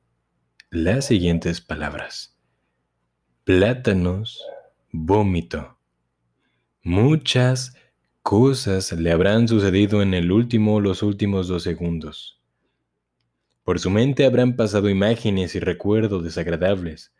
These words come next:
Su rostro se habrá contraído ligeramente en una expresión de digu-, de disgusto, y habrá apartado este libro de forma imperceptible.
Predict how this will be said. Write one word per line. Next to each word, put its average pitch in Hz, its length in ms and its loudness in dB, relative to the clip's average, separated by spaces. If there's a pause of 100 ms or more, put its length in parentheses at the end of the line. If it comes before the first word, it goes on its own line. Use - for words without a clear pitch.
(180)
Su - 180 -10
rostro 92 520 0
se 85 120 -8
habrá 85 260 -2
contraído 98 640 -6
ligeramente 95 840 -4 (480)
en 120 200 -2
una 143 300 0
expresión 95 640 -4
de 87 80 -4
digu-, 85 380 -6 (120)
de 92 80 -8
disgusto, 85 600 -10 (840)
y 104 140 0
habrá 98 280 2
apartado 90 540 -4
este 87 200 -8
libro 92 260 -2
de 90 100 -4
forma 98 360 -4
imperceptible. 85 720 -12